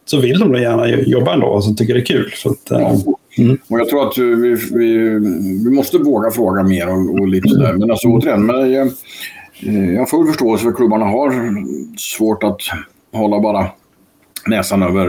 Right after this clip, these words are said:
Speaker 2: över
Speaker 1: Mm.
Speaker 2: marken. Så här. Men, eh, jag har ju, som sagt, även om jag har ny tjänst på Bilsportförbundet så har jag jobbat i ett par år med rekryteringsgrejer.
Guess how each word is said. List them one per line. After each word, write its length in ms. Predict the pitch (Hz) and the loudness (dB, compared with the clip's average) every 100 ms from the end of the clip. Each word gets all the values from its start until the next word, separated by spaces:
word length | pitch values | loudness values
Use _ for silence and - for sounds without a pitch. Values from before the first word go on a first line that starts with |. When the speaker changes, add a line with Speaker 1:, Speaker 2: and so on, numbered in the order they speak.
| 92 98 | 0 0
Speaker 2:
över 180 | 95 95 95 95 90 - _ - | 2 2 2 0 -2 -6 _ 0
Speaker 1:
Mm. 220 | 127 127 131 - _ _ | 2 4 0 -6 _ _
Speaker 2:
marken. 380 | 117 110 - 113 | -2 -2 -2 0
Så 60 | |
här. 120 | 117 107 | 2 0
Men, 160 | 127 | 0
eh, 60 | 131 | 0
jag 240 | 127 127 | 0 0
har 120 | 131 | 0
ju, 280 | 135 131 123 117 _ _ _ - | 0 0 0 -4 _ _ _ -8
som 100 | 107 123 | -2 0
sagt, 180 | 107 | 0
även 180 | 117 117 | 0 0
om 60 | 127 | 2
jag 80 | 127 | 2
har 40 | |
ny 220 | 120 165 151 | 2 2 0
tjänst 440 | - 107 107 - | 0 0 0 -2
på 80 | 104 | 0
Bilsportförbundet 680 | 107 101 92 90 92 95 98 | 2 0 -2 -2 0 0 0
så 100 | 98 | -2
har 180 | 98 101 | 0 0
jag 80 | |
jobbat 340 | 104 98 110 117 | 2 2 0 0
i 40 | |
ett 60 | 113 | 0
par 100 | 117 | 0
år 180 | 101 95 | 2 2
med 220 | 95 95 | 2 2
rekryteringsgrejer. 1160 | 95 - - 92 82 87 - - 92 87 92 | 0 -4 -4 -2 -2 -4 -6 -4 -4 0 -2